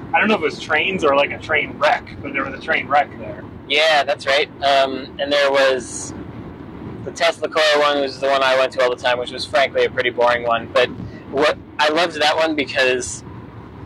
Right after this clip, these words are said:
Speaker 2: the Tesla coil would start up, and it was so loud 'cause it was a real one, and it would just go, <laughs> and, and, like, everyone in the store would jump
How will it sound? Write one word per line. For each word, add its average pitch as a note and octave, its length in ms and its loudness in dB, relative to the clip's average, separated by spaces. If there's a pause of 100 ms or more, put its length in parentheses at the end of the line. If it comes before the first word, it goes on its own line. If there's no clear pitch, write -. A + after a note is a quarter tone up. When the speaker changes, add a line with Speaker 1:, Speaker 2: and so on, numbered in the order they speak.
(160)
Speaker 2:
the C#3 80 -4
Tesla D#3+ 420 -2
coil D3 520 2 (260)
would C#3 220 -2
start C3+ 400 0
up, - 160 2 (480)
and C#3+ 100 0
it D3 80 -2
was C#3 140 -4
so E3 340 0
loud C#3 680 2
'cause C#3+ 140 -4
it C#3 60 0
was C3+ 100 0
a C3 80 2
real C#3+ 260 4
one, G3+ 320 2 (380)
and C#3 40 -2
it D3+ 80 0
would D3+ 100 -2
just C#3 180 -8
go, - 80 -6 (260)
<laughs> - 0 - (1200)
and, D#3+ 320 0
and, D#3 140 0
like, D3 260 0
everyone E3 380 2
in D#3 120 -2
the D3 80 0
store D3 340 2
would C#3+ 200 -2
jump C3 360 0